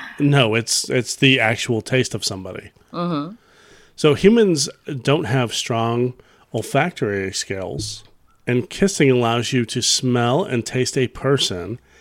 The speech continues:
Speaker 1: and see if you have different immune responses, as we tend to feel more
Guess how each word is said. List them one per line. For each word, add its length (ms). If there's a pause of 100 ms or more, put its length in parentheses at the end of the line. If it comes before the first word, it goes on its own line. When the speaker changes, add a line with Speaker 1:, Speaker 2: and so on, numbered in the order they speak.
(260)
Speaker 1:
and 160
see 260
if 160
you 120
have 340
different 400
immune 500
responses, 1040 (720)
as 280
we 80
tend 260
to 60
feel 280
more 520